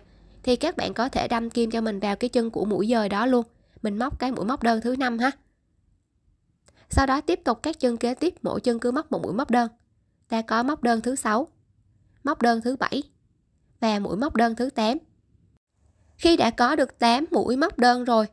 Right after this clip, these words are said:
đây sẽ là hàng móc đầu tiên của phần vành nón nè. Để không bị lạc mũi thì dùng kim đánh dấu, đánh dấu vào cái chân của mũi móc đơn đầu tiên.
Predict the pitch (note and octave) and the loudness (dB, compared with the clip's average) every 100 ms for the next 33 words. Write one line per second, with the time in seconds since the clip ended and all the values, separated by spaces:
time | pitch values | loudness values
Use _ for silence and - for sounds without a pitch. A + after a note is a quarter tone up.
0 | _ A#3+ A#3+ - A3+ B3 A3+ G3+ C4 - | _ 0 0 0 -2 -2 -2 -4 -6 -4
1 | A3 G#3 A3+ A3+ A3+ - A3+ B3 A#3 G#3+ | -4 0 2 2 0 -2 -2 -2 -4 -2
2 | G3+ G3+ G3 A#3 C#4+ - _ _ _ _ | -4 -4 -4 -2 -2 -4 _ _ _ _
3 | - A3+ - D4 C4+ G#3+ G#3+ G#3 G#3+ - | 2 2 2 0 0 0 0 0 -4 -2
4 | C4+ A#3+ A#3 A3 A#3 A#3 A#3 B3 C4 A3 | 0 2 2 -2 -2 -2 -2 -2 0 0
5 | D#4 - - - G#3+ C4 C4+ A#3 C#4+ G#3+ | -2 -6 -20 -4 -2 0 2 2 0 -2
6 | - A#3+ A3+ - G#3 - A#3 - A3+ A3 | -2 -2 -4 -4 -4 -2 -4 0 2 2
7 | A3+ G3+ G3+ A3+ A3 | 0 -2 2 0 0